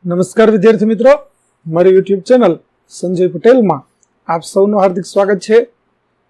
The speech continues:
મિત્રો, આજના વીડિયોની અંદર આપણે ધોરણ ત્રણ વિષય છે પ્રોજેક્ટ પ્રવૃત્તિ બુક, જેમાં પ્રોજેક્ટ પ્રવૃત્તિ નંબર અગિયાર, જેનું નામ છે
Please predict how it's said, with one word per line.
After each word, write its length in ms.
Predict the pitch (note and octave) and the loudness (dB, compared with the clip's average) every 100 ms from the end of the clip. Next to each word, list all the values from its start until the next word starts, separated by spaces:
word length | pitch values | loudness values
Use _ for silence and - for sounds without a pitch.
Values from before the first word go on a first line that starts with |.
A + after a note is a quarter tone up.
| _ _ _ _ _ _ _ _ _ _ _ _ _ _ _ _ _ _ _ _ _ _ _ _ | _ _ _ _ _ _ _ _ _ _ _ _ _ _ _ _ _ _ _ _ _ _ _ _
મિત્રો, 400 | A3 C4 F#3+ - _ _ | -2 2 2 0 _ _
આજના 400 | G3 F#3+ A3+ D#4 | -2 0 2 2
વીડિયોની 460 | C#4+ C#4 C#4+ C#4 C#4+ | 4 4 4 4 2
અંદર 340 | C#4+ A3+ D#3+ _ _ - | 4 4 2 _ _ -6
આપણે 240 | F#3 G#3 | -4 -4
ધોરણ 380 | C#3 D#3+ F3+ G3 | -2 0 0 0
ત્રણ 380 | - C#4 A3 D3 _ _ _ E3 | 0 2 2 -2 _ _ _ -4
વિષય 340 | F#3+ - C4 | -4 0 -2
છે 200 | F#3+ C4+ | 0 -2
પ્રોજેક્ટ 520 | A3 G#3+ E3+ A#3+ A3+ | 0 0 2 0 0
પ્રવૃત્તિ 420 | A3+ G3+ G3+ F3 | -2 0 0 -2
બુક, 380 | A3 C#4 A#3+ - _ _ _ _ - | 0 2 0 -4 _ _ _ _ 0
જેમાં 340 | B3+ A#3 C4 | 2 2 0
પ્રોજેક્ટ 420 | F#3 F#3 B3 - | -2 2 0 0
પ્રવૃત્તિ 320 | B3+ B3 A3 B3 | 0 0 2 -2
નંબર 320 | A3 G#3+ A3 | 0 0 -2
અગિયાર, 560 | - A3+ G#3+ C4 D3+ - _ - | -4 -2 2 4 2 -4 _ -12
જેનું 300 | C#3+ G3 G3+ | -6 -4 -4
નામ 180 | G3 F#3+ | -4 -2
છે 220 | A3 | 0